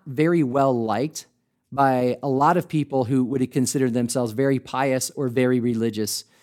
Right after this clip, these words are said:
And the reason he was not liked, in large part, was because of his inclusion of the sinners. I mean, it's not like they were like, "Dude, did you hear Jesus walked on water? We need to, we need to off that guy. We cannot have people walking on water."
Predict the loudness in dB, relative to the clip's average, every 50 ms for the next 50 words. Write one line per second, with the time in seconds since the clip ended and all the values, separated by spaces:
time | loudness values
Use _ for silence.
0 | _ _ _ _ _ _ _ _ 0 2 4 4 4 4 6 8 8 8 8 6
1 | 4 2 2 0 0 0 -2 -2 -4 -4 -6 -6 -6 -6 -6 -8 _ _ -2 0
2 | 0 2 2 0 -2 -2 -4 -4 -6 -10 -8 -8 -8 -10 _ _ _ _ _ _
3 | _ _ _ _ _ _ _ _ _ _ _ _ -2 -2 0 2 0 0 2 2
4 | 2 2 2 2 2 2 2 0 -2 2 2 2 2 4 2 2 0 0 0 -2
5 | -2 -2 -2 -2 -4 -6 -10 -14 -18 -20 _ _ _ _ _ _ _ _ _ _
6 | _ _ _ _ _ _ 0 2 4 4 4 2 0 -2 0 2 2 2 2 2
7 | 2 2 2 0 -2 -6 _ _ _ -2 0 0 2 0 0 -2 -2 -2 -2 -2
8 | -2 -4 -6 -6 -6 -4 -4 -4 -6 -4 -6 -6 -6 -8 -10 -10 -12 -12 -10 -10
9 | -10 -10 -8 -8 -8 -8 -10 -10 -8 -6 -4 -2 -2 -2 -4 -8 -14 _ -8 -4
10 | -2 -2 -2 -4 -8 -8 -8 -8 -8 -8 -8 -12 -12 -12 -12 -14 -14 -12 -10 -4
11 | -4 -4 -4 -4 -4 -4 -2 -2 0 0 0 -2 -2 -4 -6 -4 -2 -2 -2 -2
12 | -2 -2 -2 0 0 -2 -2 -2 0 0 0 0 0 -2 -2 -2 0 0 0 2
13 | 2 2 0 -2 -8